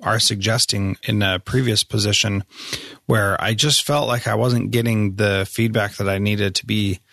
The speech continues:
successful in that district. And so I went to a former principal who was at the district level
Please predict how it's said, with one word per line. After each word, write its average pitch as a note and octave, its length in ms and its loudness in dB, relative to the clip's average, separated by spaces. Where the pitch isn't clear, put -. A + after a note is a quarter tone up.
successful G#2+ 720 0
in G2 60 0
that F2+ 180 -2
district. A2 540 -2
And G#2 220 0
so A2+ 180 2
I G#2+ 140 0
went A#2 320 -2
to A2+ 260 0
a G2+ 80 0
former A#2 320 0
principal A2+ 500 -2
who G#2+ 120 2
was G#2 160 2
at G#2+ 180 -2
the A2 60 -4
district A2 340 -2
level A2 420 0